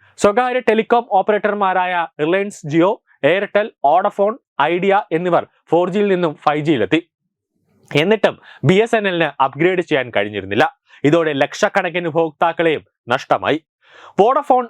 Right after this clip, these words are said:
ഐഡിയയുടെ നെറ്റ്വർക്ക് ഉപയോഗിച്ചെങ്കിലും ഫോർ ജി സേവനങ്ങൾ നൽകണമെന്ന് ജീവനക്കാരുടെ സംഘടനകൾ ആവശ്യപ്പെട്ടെങ്കിലും സ്വന്തമായി നെറ്റ്വർക്ക് സംവിധാനം വികസിപ്പിക്കാനായിരുന്നു ബി എസ് എൻ എല്ലിന്റെ തീരുമാനം. ഇരുപത്തിരണ്ട് മാസമെടുത്താണ്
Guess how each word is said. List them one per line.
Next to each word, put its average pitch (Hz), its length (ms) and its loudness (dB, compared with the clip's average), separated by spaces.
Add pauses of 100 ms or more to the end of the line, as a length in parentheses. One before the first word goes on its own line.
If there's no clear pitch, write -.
(100)
ഐഡിയയുടെ 202 600 0
നെറ്റ്വർക്ക് 175 500 -4
ഉപയോഗിച്ചെങ്കിലും 160 640 -2 (260)
ഫോർ 160 200 0
ജി 190 120 0
സേവനങ്ങൾ 156 640 -2
നൽകണമെന്ന് 143 640 -4
ജീവനക്കാരുടെ 147 680 -4
സംഘടനകൾ 147 720 -4
ആവശ്യപ്പെട്ടെങ്കിലും 147 800 -2 (260)
സ്വന്തമായി 160 720 -2
നെറ്റ്വർക്ക് 160 480 -2
സംവിധാനം 139 520 -4
വികസിപ്പിക്കാനായിരുന്നു 147 960 -2
ബി 98 140 -8
എസ് 135 200 0
എൻ 139 100 -4
എല്ലിന്റെ 110 180 0
തീരുമാനം. 95 420 -2 (580)
ഇരുപത്തിരണ്ട് 151 480 2
മാസമെടുത്താണ് 143 800 -2